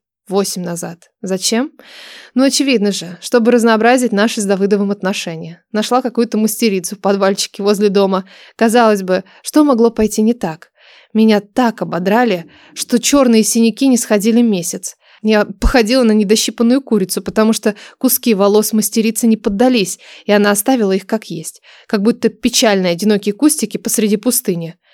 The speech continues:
Наша жизнь разнообразилась, это факт, потому что целый месяц я находила самые разные причины не показываться перед Владом обнаженной. Мы освоили ролевые игры в полной темноте,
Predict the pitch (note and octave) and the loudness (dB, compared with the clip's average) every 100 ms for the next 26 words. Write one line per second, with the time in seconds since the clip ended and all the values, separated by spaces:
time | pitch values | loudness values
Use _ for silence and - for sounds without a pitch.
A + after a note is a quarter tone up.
0 | _ _ - G#3 A3 A3+ G#3 A3+ B3 A#3 | _ _ -4 0 0 0 2 2 2 2
1 | A3 A#3+ G3 F3+ E3+ F3 - G3+ A3 A3+ | 2 2 2 -2 -2 -4 0 0 0 -2
2 | E3+ E3+ - - - - G3+ A3+ C#4+ A#3+ | -2 -2 -6 -20 -20 -10 -2 0 0 0
3 | - C#4 A3 G#3+ B3+ C#4+ C#4+ - G#3+ A#3+ | 0 2 2 2 0 0 -2 0 2 2
4 | A#3+ G#3+ A#3+ A3 - A#3+ A3+ G3+ G3+ A3 | 0 2 2 0 0 2 2 2 2 2
5 | G3 F#3+ F#3 G3 C4 C#4+ D#4 - A3 G#3 | 2 -2 -2 -2 0 0 0 0 0 0
6 | G3+ G3 A#3 B3 B3+ B3 A#3 G3+ G3 F3+ | -2 0 0 2 0 0 0 0 0 0
7 | F#3+ G3 G#3 F#3 G#3 G#3 E3+ D#3+ C#3 - | 0 2 0 0 0 0 -4 -8 -10 -14
8 | - - - G#3+ A#3+ A3 A#3 C#4 C4 B3 | -20 -20 -6 0 0 2 2 4 4 2
9 | A3 G3+ G#3+ - - G3+ G3 F#3+ F#3 G3 | 2 2 2 0 -2 -4 0 -2 0 0
10 | G3 G3+ G3 G3+ G3+ - F3 F3+ | 2 0 0 -2 -2 -2 -6 -6